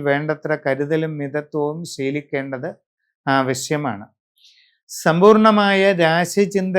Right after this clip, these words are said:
ചെയ്ത് ഏറ്റവും ഉചിതമായ പരിഹാരങ്ങൾ കണ്ടെത്തി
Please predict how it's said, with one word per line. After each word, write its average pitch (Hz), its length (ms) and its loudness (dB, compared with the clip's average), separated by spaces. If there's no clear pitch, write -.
ചെയ്ത് 151 360 0
ഏറ്റവും 185 480 4
ഉചിതമായ 180 880 0
പരിഹാരങ്ങൾ 165 840 -2
കണ്ടെത്തി 156 640 -6